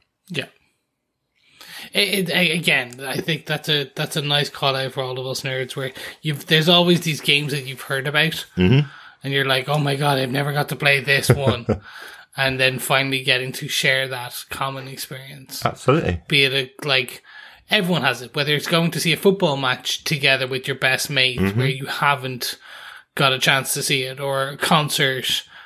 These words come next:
Speaker 1: for you music fans, or
Speaker 2: Yeah.
Speaker 1: reading a comic book that, like, there's a shared, a shared moment,
Speaker 2: Mm-hmm.
Speaker 1: a connection that you can build by a shared experience.
Speaker 2: Absolutely.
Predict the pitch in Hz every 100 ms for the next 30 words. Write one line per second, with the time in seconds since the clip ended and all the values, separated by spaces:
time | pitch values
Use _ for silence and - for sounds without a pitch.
0 | - - 143 135 139 135 131 143 156 143
1 | 135 - - - 151 131 127 127 - 78
2 | 120 135 - - - - - _ 147 170
3 | 175 165 135 - 175 165 - 143 - 135
4 | 139 143 127 151 143 143 143 - - 151
5 | 151 156 156 151 139 - - _ _ _
6 | _ _ _ - - 175 180 143 143 143
7 | 151 135 127 - - 92 117 151 - 151
8 | 139 135 - 175 156 147 - 135 135 139
9 | 135 156 135 143 139 135 - - _ _
10 | - _ _ - 139 131 135 135 _ -
11 | - 151 - 135 131 - 147 113 _ -
12 | - 95 - 92 82